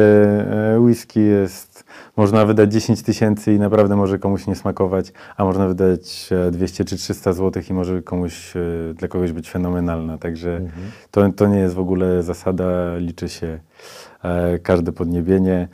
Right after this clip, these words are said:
Speaker 1: Ja miałem okazję być w Szkocji na wycieczce, to tam po prostu oni,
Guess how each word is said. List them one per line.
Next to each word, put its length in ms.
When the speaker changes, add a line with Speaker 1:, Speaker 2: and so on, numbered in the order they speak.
Speaker 1:
Ja 80
miałem 180
okazję 340
być 180
w 40
Szkocji 420
na 100
wycieczce, 480
to 120
tam 180
po 120
prostu 520
oni, 420